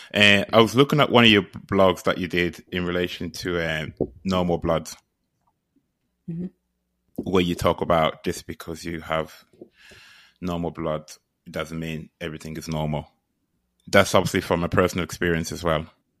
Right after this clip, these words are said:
Speaker 2: The normal blood work?
Speaker 1: Yeah.
Speaker 2: Yeah. Yeah. Just because your,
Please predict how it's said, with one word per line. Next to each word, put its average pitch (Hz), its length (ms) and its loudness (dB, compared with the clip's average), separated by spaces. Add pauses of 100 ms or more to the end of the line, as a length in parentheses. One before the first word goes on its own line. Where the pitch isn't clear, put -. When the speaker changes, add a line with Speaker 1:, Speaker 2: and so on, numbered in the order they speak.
(840)
Speaker 2:
The 202 140 6
normal 196 280 6
blood 160 260 2
work? 233 380 2
Speaker 1:
Yeah. 208 240 6 (1040)
Speaker 2:
Yeah. 175 520 6 (160)
Yeah. 170 260 8
Just 220 220 2
because 247 280 4
your, 220 300 2